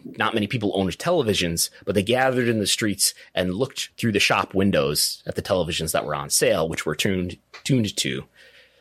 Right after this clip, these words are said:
Ricky Dozon versus the Destroyer. Uh, so anyway, that's, that's what's happening there. We'll talk more about Peacock later on, but, uh, we did get,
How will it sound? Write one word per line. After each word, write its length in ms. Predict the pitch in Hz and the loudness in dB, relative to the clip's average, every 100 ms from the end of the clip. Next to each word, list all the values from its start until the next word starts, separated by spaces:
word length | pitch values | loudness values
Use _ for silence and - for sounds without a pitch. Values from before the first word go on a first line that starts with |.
| _ - | _ -8
Ricky 240 | 85 78 | -8 0
Dozon 520 | 73 73 71 65 57 - _ _ | 0 2 0 -2 -6 -12 _ _
versus 540 | - - - 60 - - _ _ - | -4 -2 -2 0 0 -2 _ _ -10
the 100 | - | -4
Destroyer. 480 | - - 57 50 - - - | -2 0 0 -2 -6 -16 -10
Uh, 240 | - - 62 - _ _ | -6 -4 -6 -10 _ _
so 360 | - - 73 - - - - - - - _ - - - | 0 4 4 2 -10 -12 -8 -8 -8 -14 _ -20 -20 -6
anyway, 460 | 156 147 113 107 107 _ | 0 2 4 2 -2 _
that's, 320 | 120 131 143 | -2 -2 -2
that's 200 | - 147 | -2 -2
what's 100 | - | -4
happening 340 | - 120 - 107 | -2 0 0 2
there. 120 | 95 | 2
We'll 80 | 104 | 2
talk 220 | 165 147 | 0 0
more 180 | 120 120 | 0 2
about 220 | 95 76 | 0 -2
Peacock 640 | - 139 107 95 92 - - _ _ _ _ - | -4 -2 0 -2 -2 -8 -14 _ _ _ _ -4
later 200 | 95 87 | 0 0
on, 300 | 78 69 69 - _ _ - - - - | 0 -2 -4 -10 _ _ -20 -20 -6 0
but, 240 | 82 - | 0 4
uh, 200 | 85 73 | 4 4
we 120 | 76 | -2
did 220 | 104 156 147 | 0 0 4
get, 280 | 110 - | 2 0